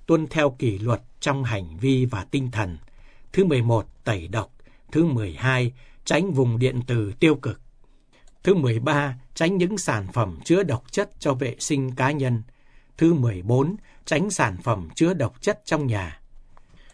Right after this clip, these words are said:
Chúng tôi tin rằng sự phục hồi sức khỏe của bạn sẽ được thêm nhiều lợi ích nhờ việc tự học hỏi. Càng hiểu và biết nhiều thì bạn lại càng có thể theo sát chương trình để đạt được lợi ích lớn nhất.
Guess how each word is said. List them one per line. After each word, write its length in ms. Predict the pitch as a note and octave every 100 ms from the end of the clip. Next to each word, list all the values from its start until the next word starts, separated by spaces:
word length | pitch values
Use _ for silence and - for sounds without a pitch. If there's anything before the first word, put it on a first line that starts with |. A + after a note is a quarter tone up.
| - -
Chúng 160 | D#3+
tôi 360 | F3 D3+ C#3+ C3+
tin 180 | E3 E3
rằng 300 | C#3 B2 A#2
sự 160 | - C#3+
phục 220 | D3+ -
hồi 320 | C3 B2 A2+ -
sức 200 | - -
khỏe 320 | - B2 F#2 -
của 120 | A#2
bạn 320 | B2+ A#2 A#2
sẽ 200 | - E3
được 220 | C3+ A#2+ -
thêm 220 | D#3+ D3
nhiều 260 | A#2+ G#2+ G2
lợi 260 | A#2+ A#2 -
ích 180 | G3+ - - - -
nhờ 220 | C3+ C3
việc 220 | B2+ C3+ B2+ -
tự 180 | D3+ C#3
học 220 | B2 B2
hỏi. 380 | A#2 G2 D#2+ - - - _ - -
Càng 200 | - C#3
hiểu 300 | B2 B2+ G2+
và 240 | G#2+ B2+ A#2
biết 240 | A#3+ C4
nhiều 320 | C3+ A#2+ G#2+ - _ -
thì 100 | D#3
bạn 220 | C3+ C3+
lại 180 | B2+ C3
càng 320 | B2+ B2+ G#2
có 140 | - F3
thể 320 | - G#2 E2+ -
theo 220 | D3+ C#3
sát 260 | - G#3 -
chương 200 | E3 C#3+
trình 280 | C3 G2+ E2+ - _ -
để 300 | B2 G2 F2+
đạt 200 | A#2 -
được 300 | B2 G#2+ -
lợi 220 | B2+ A#2 -
ích 280 | E3 -
lớn 200 | C#3 C#3+
nhất. 200 | D#3+ D#3+